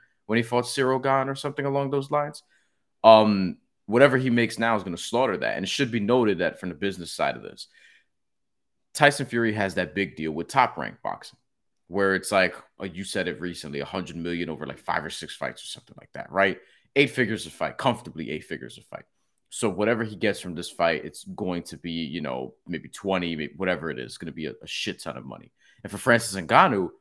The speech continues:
he's gonna get more than he's ever had for a fight because he's with P F L, who is signed to E S P N. P F L, part of the deal was they're going to let him box also.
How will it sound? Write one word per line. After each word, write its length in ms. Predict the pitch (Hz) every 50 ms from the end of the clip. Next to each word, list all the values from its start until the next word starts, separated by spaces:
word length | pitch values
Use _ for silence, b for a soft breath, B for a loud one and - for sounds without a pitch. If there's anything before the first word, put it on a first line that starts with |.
| _ _
he's 160 | 147 151 131
gonna 160 | 139 135 127
get 100 | 120 117
more 200 | 101 98 101 95
than 100 | 87 80
he's 160 | 87 85 76
ever 140 | 82 67 -
had 240 | - - 53 - -
for 100 | - 50
a 60 | -
fight 220 | - - - - - _ b b b b b b b -
because 300 | 120 117 123 120 107 -
he's 360 | - - 139 160 170 139 120
with 180 | 113 113 -
P 200 | - - 107 98
F 180 | 85 82 - -
L, 360 | 98 92 90 85 82 80 - _ _ _ _ _ _ _ _ _ _ _ _
who 340 | - 123 123 117 110 107 98
is 240 | 92 92 90 - -
signed 280 | - 95 95 92 85 -
to 160 | - 87 80
E 200 | - 87 87 85
S 140 | 78 76 -
P 260 | - - 76 82 90
N. 300 | 87 85 82 82 78 - _ _ _ _ _ _ _ _ _ _ _ _ _ _ _ -
P 220 | - - 127 120
F 220 | 107 95 - -
L, 180 | 107 104 98 92
part 320 | - - - 107 107 104
of 60 | 101 78
the 80 | 92
deal 300 | 78 65 - 98 98 95
was 300 | 85 80 87 82 82 80
they're 140 | - 85 87
going 220 | 73 90 87 87
to 80 | 82 80
let 200 | 85 85 78 78
him 200 | 90 85 76 76
box 380 | - 78 64 53 - - - -
also. 560 | - 65 64 57 - - - - - - _